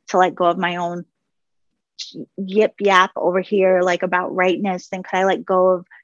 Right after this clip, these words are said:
the anger and frustration? And could I just, and that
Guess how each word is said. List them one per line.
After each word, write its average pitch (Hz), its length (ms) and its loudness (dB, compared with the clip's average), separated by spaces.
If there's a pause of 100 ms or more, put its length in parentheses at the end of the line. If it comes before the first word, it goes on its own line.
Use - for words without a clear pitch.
the - 120 2
anger 190 300 -2
and 185 180 -4
frustration? 190 680 -4
And 180 160 -12
could - 160 -10
I 185 120 -2
just, 180 260 -8 (1900)
and 208 260 2
that 196 320 4